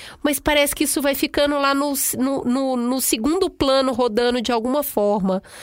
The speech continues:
sabe? Parece que vai sujando o meu filtro de alguma maneira." Eu queria que a gente falasse um pouquinho disso, mesmo com uma leitura crítica, mesmo com uma postagem ponderada,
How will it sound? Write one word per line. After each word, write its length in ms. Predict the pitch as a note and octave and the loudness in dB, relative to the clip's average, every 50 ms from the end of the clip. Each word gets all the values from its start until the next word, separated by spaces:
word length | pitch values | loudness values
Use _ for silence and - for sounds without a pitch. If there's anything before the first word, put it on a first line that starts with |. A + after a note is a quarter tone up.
| - - - | -18 -12 -6
sabe? 320 | - C4+ A#3 A#3 G#3 G#3 | -2 0 0 0 -2 -2
Parece 260 | - B3+ A3+ A#3 B3 - | -2 0 0 0 0 -2
que 100 | - A#3+ | -2 0
vai 140 | B3+ B3 B3+ | 0 0 0
sujando 720 | - - - D4+ D4 C4+ A#3 A3+ B3 B3 C4 C#4 C#4 C#4 | 0 0 0 2 2 2 2 2 2 4 4 2 2 2
o 40 | C4+ | 0
meu 200 | C4 B3+ C4 C#4+ | 0 0 0 -2
filtro 600 | - - - - C4+ C4+ D4+ C#4+ C#4 - B3+ G3+ | -4 -6 -4 -2 0 0 0 -2 -4 -4 -4 -2
de 100 | G3 A#3 | 0 0
alguma 280 | A3 G3+ G3+ G#3+ G#3 G3+ | 0 0 0 0 0 0
maneira." 580 | G3+ G3 G3 G3 G3 G3 G3 F#3+ F#3+ G3 G3 - - - - - - - - - - _ _ _ | 0 0 0 0 2 2 2 2 0 0 -2 -4 -8 -14 -18 -16 -16 -16 -18 -20 -20 _ _ _
Eu 100 | D4+ D4 | -4 -4
queria 280 | - - D#4+ E4 E4+ E4 | -2 -2 -2 0 0 0
que 100 | - F4 | 0 0
a 40 | |
gente 200 | C#4 D#4+ D#4+ - | 0 0 0 0
falasse 320 | - E4+ C#4+ D4+ D4 - D#4+ | 0 2 2 2 2 0 -2
um 40 | C#4 | -2
pouquinho 400 | - D4+ D4 - D#4+ D#4 D#4 B3+ | -2 -4 -2 -2 0 0 0 0
disso, 420 | B3 C4+ C#4+ C#4+ C#4+ - - C#4 | 0 0 2 2 0 0 0 0
mesmo 460 | C4 C4+ C#4+ D#4 F4+ F#4+ E4+ E4+ D#4+ | 0 2 2 2 2 0 0 0 -2
com 180 | - - D4 C#4+ | -2 -2 -2 0
uma 140 | C4+ C#4 C4 | 0 0 2
leitura 460 | C4 B3+ A#3 - - B3+ B3 A#3+ A3+ | 0 0 -2 -2 -4 -2 -2 -2 -4
crítica, 720 | - - - A3+ A#3 A3+ G3+ - - - - A#3 A3 A3 - - - - - - - | -2 -4 -2 -2 -2 -2 -2 -4 -6 -2 -2 -2 -2 -2 -4 -10 -18 -20 -20 -8 -4
mesmo 500 | - C#4 C#4+ E4+ F4+ F#4 D#4+ D#4 D4+ C#4+ | 0 0 2 2 2 2 2 0 -2 -2
com 160 | - - D4 C4+ | -2 -2 0 0
uma 320 | C4+ C4+ B3+ B3+ B3+ B3 | 0 0 2 0 0 0
postagem 920 | - - C#4 C4+ C4 - - - - C#4+ C4+ C#4+ C#4 B3+ - C4 B3 A#3+ | 0 0 0 0 0 -2 -4 0 0 2 2 2 2 2 0 0 -2 -2
ponderada, 960 | A3 - A#3+ A3+ A3+ A3 G#3 G3 G3 G#3 A3 A#3+ C4 C4+ B3+ G3 G3+ G3 F#3 | -2 -2 -2 0 0 0 2 2 2 2 2 2 2 2 2 0 0 -2 -2